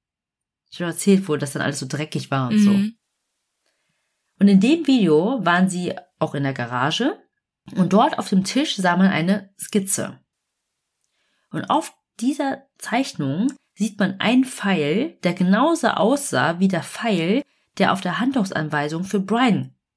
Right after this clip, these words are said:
Speaker 1: gezeichnet war.
Speaker 2: Ah. So, hier, Stone. <laughs>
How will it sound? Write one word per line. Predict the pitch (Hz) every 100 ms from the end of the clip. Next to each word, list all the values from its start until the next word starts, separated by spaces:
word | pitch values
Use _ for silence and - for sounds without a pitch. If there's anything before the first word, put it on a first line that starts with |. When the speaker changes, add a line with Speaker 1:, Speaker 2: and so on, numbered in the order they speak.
| -
Speaker 1:
gezeichnet | 135 143 131 131 127
war. | 117 117 - _ _ _ - 214
Speaker 2:
Ah. | 220 202 175 160 160 156 _ _ _ _ -
So, | 170 160
hier, | 175 185 165
Stone. | 160 - 180 175 165
<laughs> | 160